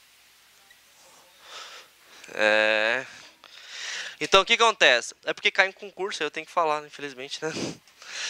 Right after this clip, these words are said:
Então, o que que acontece aqui, ó? Eu vou pesquisar todos os João Kleber do mundo? Vou. Vou. Todo João Kleber do mundo. Mas aonde?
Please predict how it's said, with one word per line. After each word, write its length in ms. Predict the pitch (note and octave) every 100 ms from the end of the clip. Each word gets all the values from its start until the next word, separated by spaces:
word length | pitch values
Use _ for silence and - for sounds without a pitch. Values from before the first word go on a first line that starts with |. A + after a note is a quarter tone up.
| - - - -
Então, 120 | B3
o 40 |
que 100 | -
que 60 | C#4+
acontece 520 | D4+ D4 G#3+ F3 -
aqui, 220 | D#3+ -
ó? 220 | C3 G2+ - _ _ _ _ - - - - - - -
Eu 140 | D3+
vou 120 | D3+ A3
pesquisar 400 | A#3 - G3+ G3
todos 280 | A3 A#3
os 40 | A3
João 140 | A3+
Kleber 320 | - F3 D3
do 80 | C3+
mundo? 400 | D#3+ F#3 A#2+ G2 _ _ _ _ _ _ _ _ _ _ _ -
Vou. 480 | B2+ A2+ A2+ G#3 - _ _ _ _ _ _ _ -
Vou. 420 | A2+ A2+ A#2+ A#3+ _ _ - _ _ -
Todo 240 | C3+ C#3+
João 120 | F#3+
Kleber 200 | G#3 G#3+
do 120 | A3+ C4+
mundo. 260 | G3+ C3+
Mas 220 | C3+ D#3
aonde? 460 | F#3+ D#3 A2 G#2